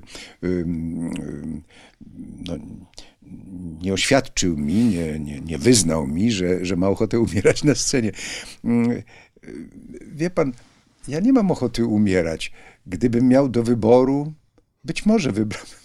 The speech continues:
<laughs> być może wybrałbym, e, śmierć na scenie, ale w ogóle o tym nie myślę. Natomiast, natomiast rzeczywiście często umieram. I to nawet w kinie,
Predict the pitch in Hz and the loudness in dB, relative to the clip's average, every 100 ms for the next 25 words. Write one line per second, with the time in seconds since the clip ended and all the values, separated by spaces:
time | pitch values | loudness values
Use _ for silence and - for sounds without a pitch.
0 | - - - - - 147 113 120 160 127 | -10 -10 -8 -4 0 0 -2 -8 -2 2
1 | 120 98 101 - - - - - 104 95 | 2 0 -4 -6 -16 -16 -14 -2 2 4
2 | 95 95 98 92 - 104 98 - 85 - | 2 0 -2 -2 -2 -2 -2 -2 0 0
3 | - 151 123 101 - 123 139 - - - | 0 0 0 -4 -4 -4 -4 -8 -20 -6
4 | 170 196 170 175 156 160 135 - 87 90 | -2 0 0 0 0 2 2 2 -2 -6
5 | - - - - 113 - 131 90 95 151 | -8 -16 -8 0 0 4 6 6 2 0
6 | - - - _ _ 98 95 113 110 127 | -4 -4 -16 _ _ -10 -2 0 2 2
7 | 160 - - _ - _ _ _ - 117 | 0 -6 -20 _ -20 _ _ _ -4 -2
8 | 101 95 98 160 - - 151 165 - _ | -2 -2 -4 -2 -2 0 0 -2 -6 _
9 | _ _ - 131 147 139 - - 147 - | _ _ 0 2 2 0 -2 -2 -4 -2
10 | 120 104 76 62 65 71 - - - - | 0 0 -2 -6 -8 -10 -12 -16 -16 -16
11 | - 110 - 117 113 143 196 - - - | -4 -2 2 4 4 4 2 0 -8 -16
12 | - - 233 208 80 69 | -14 0 4 4 2 -6